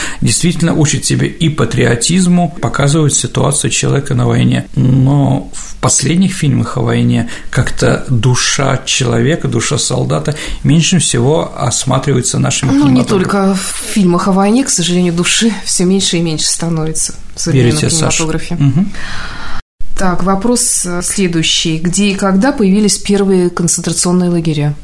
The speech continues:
Speaker 1: Ну, это такой лагерь, куда насильно переводятся или пленные солдаты,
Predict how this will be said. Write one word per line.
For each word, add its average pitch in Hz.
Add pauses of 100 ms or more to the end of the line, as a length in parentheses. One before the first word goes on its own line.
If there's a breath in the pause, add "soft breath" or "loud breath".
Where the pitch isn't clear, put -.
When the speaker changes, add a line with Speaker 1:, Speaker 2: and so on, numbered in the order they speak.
(680 loud breath)
Speaker 1:
Ну, 165
это 135 (180)
такой 131
лагерь, 156
куда 135 (260 loud breath)
насильно 151 (260 loud breath)
переводятся 131 (160)
или 123
пленные 120
солдаты, 120